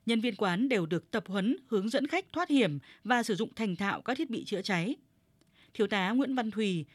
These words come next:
Phó trưởng Công an phường Phúc Tân cho biết, lực lượng chức năng vẫn tổ chức kiểm tra thường xuyên,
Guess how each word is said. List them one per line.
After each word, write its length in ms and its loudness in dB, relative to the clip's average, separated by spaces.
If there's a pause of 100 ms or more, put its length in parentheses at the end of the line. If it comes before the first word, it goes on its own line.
(200)
Phó 180 2
trưởng 220 2
Công 140 0
an 240 4
phường 180 0
Phúc 180 -12
Tân 220 4
cho 120 -2
biết, 220 2 (480)
lực 160 2
lượng 120 4
chức 160 -2
năng 220 6
vẫn 160 0
tổ 140 2
chức 220 -2
kiểm 160 2
tra 240 0
thường 280 0
xuyên, 340 2